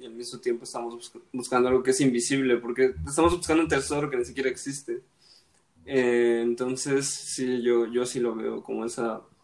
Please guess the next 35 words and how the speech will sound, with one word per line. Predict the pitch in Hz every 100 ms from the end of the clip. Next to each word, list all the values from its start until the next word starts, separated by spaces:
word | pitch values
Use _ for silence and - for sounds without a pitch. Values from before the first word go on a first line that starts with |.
| -
como | 127 135
esa | 170
idea | 165 135 147
falsa | - 127 123 127 127 120
que | 117
tuve | 113 117
durante | 117 113 113
muchos | 120 120 123
años | 117 117
respecto | 113 117 120 - 113
a |
que | 113 117
este | - -
tenía | 113 117
que |
ser | 123 117
el |
mo-, | 120 120 - 131
el | 131
mejor | 123 131
momento | 131 127 131
de |
mi | 120
vida, | 117 113 120 - _ _ _ -
o |
la | 120
juventud | 123 123 120 131 131
o | 131
la |
adultez, | 123 120 117 123 135 135 - _ _ _ _ _
cuando | 127 123 120 117 117 113 110 117
yo | 131
lo | 135 131
veo | 135 131
como, | 147 123 117 110 - 98 -